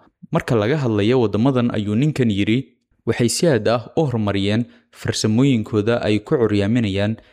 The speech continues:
adeegyada aasaasiga ah ee Maraykanka. Waxayna waqti xaadirkan baqdin soo food saartay wax ku dhow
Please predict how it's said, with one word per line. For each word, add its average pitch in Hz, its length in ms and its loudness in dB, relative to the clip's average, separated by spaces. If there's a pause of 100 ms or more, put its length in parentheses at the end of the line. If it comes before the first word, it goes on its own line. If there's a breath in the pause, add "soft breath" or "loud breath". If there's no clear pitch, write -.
(260 soft breath)
adeegyada 110 480 0
aasaasiga 101 600 0
ah 104 120 -2 (120)
ee 120 120 0
Maraykanka. 107 600 -2 (500)
Waxayna 101 300 -2
waqti - 200 -8
xaadirkan 120 540 -4
baqdin 107 320 -2
soo 131 180 0
food 110 220 -2
saartay 107 420 -2
wax 113 260 -2
ku - 120 -2
dhow 110 180 0